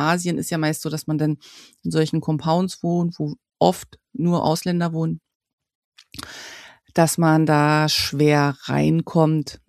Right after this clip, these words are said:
Also es ist und bleibt dann einfach, ja,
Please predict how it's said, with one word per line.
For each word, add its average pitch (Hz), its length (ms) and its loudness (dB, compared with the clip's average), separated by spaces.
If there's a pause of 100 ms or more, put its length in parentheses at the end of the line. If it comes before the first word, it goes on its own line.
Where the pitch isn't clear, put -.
Also 147 640 -2 (520)
es - 220 -2
ist - 260 -2
und 170 80 0
bleibt 143 300 0
dann 160 80 -2
einfach, 151 720 -2 (220)
ja, 170 440 -4